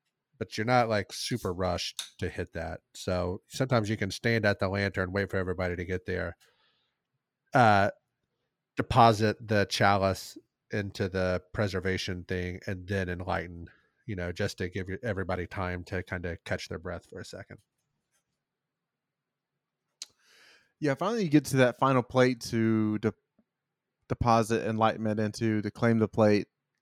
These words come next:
Speaker 2: And the ogres start coming at you again, just like D one, so that's pretty nice.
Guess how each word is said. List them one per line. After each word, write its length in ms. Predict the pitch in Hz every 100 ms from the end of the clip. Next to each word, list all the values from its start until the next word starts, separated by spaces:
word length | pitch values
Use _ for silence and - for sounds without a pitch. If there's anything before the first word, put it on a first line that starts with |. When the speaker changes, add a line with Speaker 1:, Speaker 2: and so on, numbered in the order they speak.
| _
Speaker 2:
And 260 | - 131 131
the 120 | 123
ogres 300 | 127 185 202
start 220 | - 123
coming 240 | - 131 131
at 200 | 131 -
you 80 | 127
again, 340 | 120 117 120
just 200 | 113 -
like 120 | 113
D 140 | 113 107
one, 240 | 104 104
so 140 | -
that's 160 | 110 110
pretty 280 | - 110 104
nice. 440 | 101 101 - -